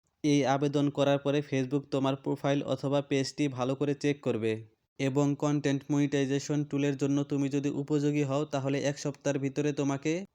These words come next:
এই টুলটি দিয়ে দিবে। তো কনটেন্ট মনিটাইজেশন টুলের জন্য আবেদন করতে তোমাদের যদি কোনো সমস্যা হয়, তাহলে তা কমেন্টে অবশ্যই জানাবে।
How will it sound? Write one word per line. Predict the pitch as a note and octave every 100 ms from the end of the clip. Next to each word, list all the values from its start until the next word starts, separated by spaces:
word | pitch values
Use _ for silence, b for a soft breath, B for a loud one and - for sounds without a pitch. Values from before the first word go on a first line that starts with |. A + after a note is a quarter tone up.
| -
এই | C#3+ D3
টুলটি | D3 C#3+ C#3+ D3
দিয়ে | C3+ C#3+ C#3
দিবে। | A#2+ A2 G#2 - _ _ _ _
তো | D3+ C#3+
কনটেন্ট | C#3+ C#3+ D3 C#3 C#3 C#3+
মনিটাইজেশন | C#3+ C3+ C3+ C3+ C3+ D3 C#3
টুলের | - C#3 C#3
জন্য | C3+ C#3 C#3+
আবেদন | B2 C3+ C#3 C#3+
করতে | C#3+ C3+ C3+ C#3
তোমাদের | C#3 C3+ C3+ C#3+
যদি | C#3 C#3 C#3+
কোনো | C#3+ C#3+
সমস্যা | C3+ C3+ C3+ C3 D3
হয়, | C3+ C#3
তাহলে | C#3+ C3+ C3+ C#3
তা | C#3
কমেন্টে | C#3 C#3 C#3 C3+
অবশ্যই | C3+ C#3 C#3 D3
জানাবে। | C#3 C3+ C3+ A2+ A2+